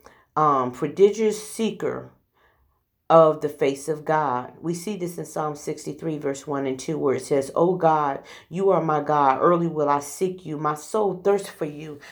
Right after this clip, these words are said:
My flesh longs for you in a dry and thirsty land where there is no water. So I have looked for you in the sanctuary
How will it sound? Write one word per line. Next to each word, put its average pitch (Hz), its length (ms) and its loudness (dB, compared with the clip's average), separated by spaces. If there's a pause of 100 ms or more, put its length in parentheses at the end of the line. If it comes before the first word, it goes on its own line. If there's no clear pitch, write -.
My 156 120 -2
flesh 180 480 -4
longs 156 480 2
for - 160 -4
you 143 280 -6
in 139 180 -2
a 123 80 -2
dry 139 500 6
and 123 240 -6
thirsty 160 360 -2
land 127 400 -4 (260)
where 151 120 -2
there 170 180 0
is 175 180 -2
no 180 160 2
water. 175 540 -2 (360)
So 190 220 6
I 214 200 6
have 208 260 0
looked 214 320 0
for 233 160 -4
you 196 420 -2
in 165 160 -2
the 147 80 -6
sanctuary 135 960 -4